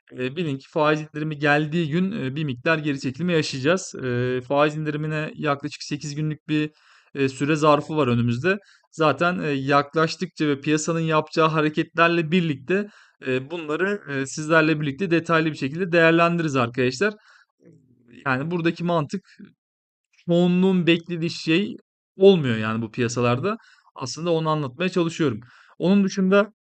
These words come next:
e, benim için en önemli göstergelerden birisi Others dominans arkadaşlar.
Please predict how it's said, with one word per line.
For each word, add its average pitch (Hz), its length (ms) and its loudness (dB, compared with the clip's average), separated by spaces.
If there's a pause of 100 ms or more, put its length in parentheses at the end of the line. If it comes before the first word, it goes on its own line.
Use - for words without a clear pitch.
(480)
e, 143 260 -2
benim 175 200 -4
için 185 200 -4
en 185 180 0 (300)
önemli 151 320 -6
göstergelerden 160 760 2
birisi 151 320 -2
Others 135 340 -2
dominans 180 420 0
arkadaşlar. 180 580 0